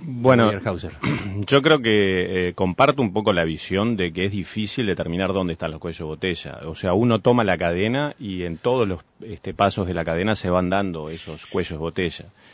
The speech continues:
Speaker 1: Eh, entiendo que, mm, el país como tal tomó una decisión y gracias a Dios que estamos hablando de este tipo de problemas,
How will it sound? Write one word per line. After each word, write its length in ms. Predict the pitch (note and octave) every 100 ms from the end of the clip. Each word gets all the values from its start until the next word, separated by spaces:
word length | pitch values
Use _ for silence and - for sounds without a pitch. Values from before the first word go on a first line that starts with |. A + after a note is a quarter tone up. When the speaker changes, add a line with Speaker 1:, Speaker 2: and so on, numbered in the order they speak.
| - - - - _ -
Speaker 1:
Eh, 640 | G2 F#2+ F#2 F2+ F2+ -
entiendo 720 | G#2 A2 C3 C3 C#3 C#3 B2+
que, 580 | - A2 G#2 G#2 F#2+ F2+
mm, 280 | F2 F2+ F#2
el 220 | F#2 G2
país 500 | - F#2 A#2 C3 -
como 260 | - F2+ F2
tal 320 | A2+ A2 B2
tomó 200 | G#2 G2+
una 120 | C3+
decisión 720 | G#2+ - - - G#2 A#2 C3 -
y 240 | A#2+ G#2
gracias 420 | G#2 C3+ D#3 B2
a 40 | G#2
Dios 140 | A#2
que 80 | C#3+
estamos 180 | A2 G2+
hablando 260 | G#2+ G2
de 100 | G2
este 200 | C3 A2
tipo 260 | - D2+ D2+
de 60 | D2+
problemas, 520 | D#2 D2+ D2 D#2